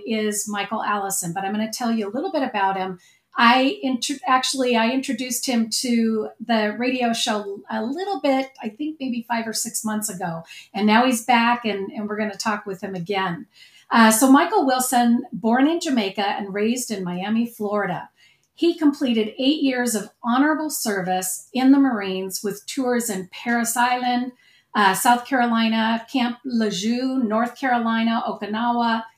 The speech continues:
Japan, uh, Camp Pendleton, and it goes on and on and on. You're, and you're gonna hear about that.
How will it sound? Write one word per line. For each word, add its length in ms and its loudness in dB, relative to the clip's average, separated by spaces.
Japan, 720 0
uh, 220 2
Camp 320 -2
Pendleton, 640 0
and 120 2
it 100 -2
goes 240 0
on 160 2
and 120 2
on 140 2
and 100 0
on. 180 -2
You're, 300 -4
and 120 0
you're 100 0
gonna 140 0
hear 260 0
about 320 -4
that. 320 -4